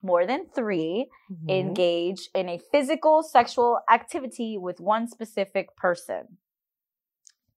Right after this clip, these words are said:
Speaker 2: And that's in sequence or at the same time?
Speaker 1: Oh, okay. Yeah. Like, uh,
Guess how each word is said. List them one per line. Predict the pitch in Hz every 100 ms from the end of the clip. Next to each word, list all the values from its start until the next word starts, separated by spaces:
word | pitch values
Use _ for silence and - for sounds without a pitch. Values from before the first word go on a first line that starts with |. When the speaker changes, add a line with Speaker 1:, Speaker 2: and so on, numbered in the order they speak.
| _ _ _
Speaker 2:
And | 180 196
that's | 175 175
in | 175 160
sequence | - 180 175 196 277 320 _ _ _ _ _ _ _ _ _ -
or | 147 135
at | 131 127
the | 139
same | 139 139 147
time? | 160 208 175 143 139 _ _ _ _ _ _ _ _ _
Speaker 1:
Oh, | 170 139 151
okay. | 170 135 190
Yeah. | 156 156 - -
Like, | 156 147 -
uh, | 151 143 135